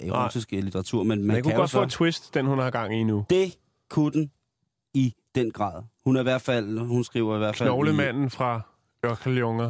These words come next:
Speaker 1: eller et eller andet.
Speaker 2: <clears throat> Ja, fra Klækkeberg. Manden med den store knogle. Den ukendte knogle fra Klækkeberg. Det er, ah, ja, jeg, jeg skyder med mig. Jeg hælder dem ud af ærmet. Undskyld.
Speaker 1: Ja.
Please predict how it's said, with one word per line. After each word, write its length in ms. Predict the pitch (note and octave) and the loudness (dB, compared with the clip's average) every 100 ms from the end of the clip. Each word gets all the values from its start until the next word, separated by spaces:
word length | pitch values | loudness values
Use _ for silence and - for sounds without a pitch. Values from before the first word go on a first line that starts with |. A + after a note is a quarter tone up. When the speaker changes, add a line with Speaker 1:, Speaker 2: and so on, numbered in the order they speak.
| A2+ | -4
Speaker 1:
eller 200 | - G2 | -6 -4
et 40 | G#2 | -2
eller 160 | G#2 | -2
andet. 180 | G2+ G#2+ D3+ | -2 0 0
Speaker 2:
<clears throat> 80 | C#3 | 0
Ja, 60 | |
fra 160 | A2+ C#3 | -2 -6
Klækkeberg. 680 | - D3 A#2 A#2+ B2 B2+ A2 - _ _ - - - - _ | -2 -2 -2 -2 0 -2 -4 -14 _ _ -18 -18 -20 -20 _
Manden 300 | A#2 B2+ C3+ | 0 0 2
med 100 | A#2+ | 0
den 80 | A2 | -2
store 240 | - A#2 A#2 | -2 -2 -2
knogle. 340 | A2 F#2+ G#2+ - | -2 -2 -2 -2
Den 120 | F#3+ | 0
ukendte 380 | F3+ F#3+ B2 C3+ | 0 0 -2 -2
knogle 300 | A2+ G#2+ A#2+ | 0 0 -2
fra 80 | - | -2
Klækkeberg. 520 | G#2+ G2+ A2+ G2 G#1 - _ | -2 -2 -4 -4 -6 -12 _
Det 140 | G#2+ E2 | -8 -8
er, 60 | G2+ _ _ - | -14 _ _ -16
ah, 160 | - E2 | -12 -8
ja, 80 | F2+ G2+ | -10 -8
jeg, 180 | F2+ G2+ - | -8 -8 -4
jeg 120 | B2 | -4
skyder 240 | A2+ D3+ C3 | 0 0 2
med 180 | G#2 G2+ | 0 0
mig. 180 | G#2+ | -2
Jeg 80 | G2+ | -2
hælder 200 | A2 B2+ | 0 0
dem 100 | A#2 | 0
ud 80 | G#2+ | -2
af 60 | G#2+ | -2
ærmet. 220 | G#2+ G#2+ | -2 -2
Undskyld. 360 | A2+ A2 - - - | -2 -2 -4 -6 -6
Speaker 1:
Ja. 140 | A#2 | -6